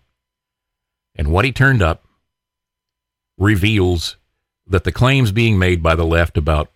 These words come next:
why the vote was so high are all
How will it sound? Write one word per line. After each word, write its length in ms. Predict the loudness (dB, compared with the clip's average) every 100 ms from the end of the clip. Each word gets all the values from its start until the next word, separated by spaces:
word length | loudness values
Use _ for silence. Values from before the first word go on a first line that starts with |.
| _
why 440 | 0 2 2 2
the 100 | 0
vote 300 | -2 -2 -2
was 140 | -4 -6
so 180 | -2 -2
high 380 | -2 -4 -10 -16 _ _ _ _ _ _ _ _ _ _ _ _ _ _ _ _ _ _ _ _ _ _ -2
are 180 | 0
all 460 | 2 2 0 -2 -6